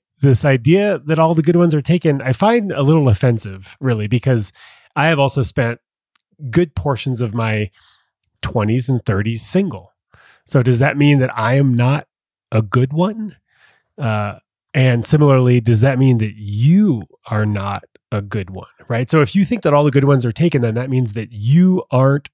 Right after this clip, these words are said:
a good one. And I'm guessing that if you're listening to this, you are actually a good one. You are someone who values love, trust, intimacy. You are kind and loving and respectful. And for the most part, you are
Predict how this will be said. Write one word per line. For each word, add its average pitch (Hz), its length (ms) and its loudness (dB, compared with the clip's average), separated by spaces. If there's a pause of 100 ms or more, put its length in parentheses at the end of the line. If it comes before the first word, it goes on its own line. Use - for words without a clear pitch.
a 120 80 0
good 170 220 -2
one. - 240 -12 (680)
And 135 160 0
I'm 131 160 2
guessing 131 380 2
that 117 80 0
if 110 180 -2
you're 113 140 2
listening 117 300 2
to 113 100 -2
this, 110 360 0
you 156 180 4
are 131 260 -2 (100)
actually 104 640 -6
a 110 120 0
good 104 540 0 (200)
one. 98 500 -4 (480)
You 117 160 4
are 113 60 4
someone 113 340 2
who 110 240 2
values 104 680 0
love, 139 380 0
trust, 135 440 0
intimacy. 127 760 0 (340)
You 117 240 4
are 104 400 0
kind 151 720 2 (120)
and 113 160 -4
loving 135 400 2
and 104 140 -4
respectful. 127 800 -2
And 117 220 0
for - 100 -4
the 151 80 2
most 190 320 2
part, 143 280 2
you 147 340 0
are 123 440 0